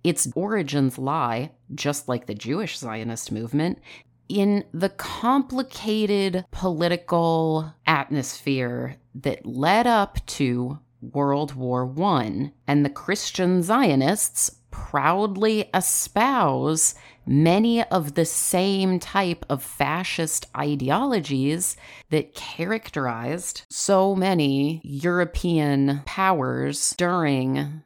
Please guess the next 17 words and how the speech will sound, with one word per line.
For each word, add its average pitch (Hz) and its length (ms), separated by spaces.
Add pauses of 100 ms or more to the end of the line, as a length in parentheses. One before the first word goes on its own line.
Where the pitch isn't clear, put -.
the 147 80
World 139 320
War 139 200
One 127 340
and 131 300
World 127 260
War 123 200
Two 120 520
conflicts, - 1200
including 196 920 (260)
their 147 240
extreme 180 920 (120)
patriarchal 160 840
enforcement 139 840
of 117 200
gender 143 460
roles 117 580